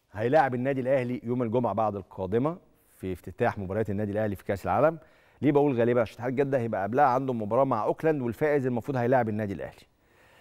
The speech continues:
بس نظريًا وعمليًا وكل شيء، اتحاد جدة مرشح بنسبة تسعة وتسعين في المية للفوز بهذه المباراة، واحد في المية لأوكلاند. هل يعملها أوكلاند؟ تبقى مفاجأة المفاجآت. بس أغلب الظن اتحاد جدة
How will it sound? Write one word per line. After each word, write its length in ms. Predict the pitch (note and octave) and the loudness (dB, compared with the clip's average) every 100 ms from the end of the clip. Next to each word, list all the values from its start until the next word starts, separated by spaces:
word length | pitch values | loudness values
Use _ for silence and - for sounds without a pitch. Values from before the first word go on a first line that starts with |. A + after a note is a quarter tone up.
| _ _ _ | _ _ _
بس 180 | B2 - | -6 0
نظريًا 500 | D#3 D3+ D#3 D3+ C#3 | 2 4 6 6 6
وعمليًا 580 | C#3 B2 C3 C3+ C#3 C#3 | 4 2 0 0 0 0
وكل 400 | C3 - D3+ C#3 | -2 -2 -2 -2
شيء، 280 | - E3+ F2 | 2 2 2
اتحاد 300 | - B2+ A#2 | -4 -6 0
جدة 400 | C3 A#2+ B2+ A#2+ _ _ - | 0 2 -2 -4 _ _ -6
مرشح 400 | A2 C3 - A2 | 0 2 0 -6
بنسبة 340 | G#2 B2 A2+ A2+ | -4 -4 -6 -6
تسعة 280 | C#3 - G#2 | -6 -4 -4
وتسعين 380 | G2 - A2 A#2+ | -6 -6 -4 -4
في 120 | - | -4
المية 240 | G2+ A#2 | -2 0
للفوز 340 | B2 G2+ A#2 G2+ | 0 0 -2 0
بهذه 380 | G2+ A2+ G#2 F#2+ | 0 0 0 -2
المباراة، 280 | F2+ - | -2 -2
واحد 160 | A2+ C3 | 0 -2
في 100 | - | -2
المية 220 | G#2 A#2 | 2 2
لأوكلاند. 500 | G#2 G2+ - C#2+ B1+ _ - | 2 -2 -8 -12 -12 _ -8
هل 140 | C3+ | -2
يعملها 300 | A#2+ C3+ C3+ | 0 4 4
أوكلاند؟ 300 | D3+ E3+ D#3 | 4 0 -2
تبقى 240 | A#2 G2 | -2 -2
مفاجأة 320 | A2 C3 B2 A2+ | -2 -2 -2 -2
المفاجآت. 680 | G2+ F#2 F2+ D#2+ C#2+ - - - _ _ _ _ - - | -4 -6 -6 -6 -6 -10 -18 -20 _ _ _ _ -20 -20
بس 260 | - - | -14 -2
أغلب 500 | - - D#3 D3+ C3+ | 0 2 2 2 2
الظن 260 | A#2+ D#3+ D#3+ | 2 0 0
اتحاد 300 | - B2+ A2 | -4 -6 -2
جدة 340 | A#2+ A#2 A#2+ | 0 0 -4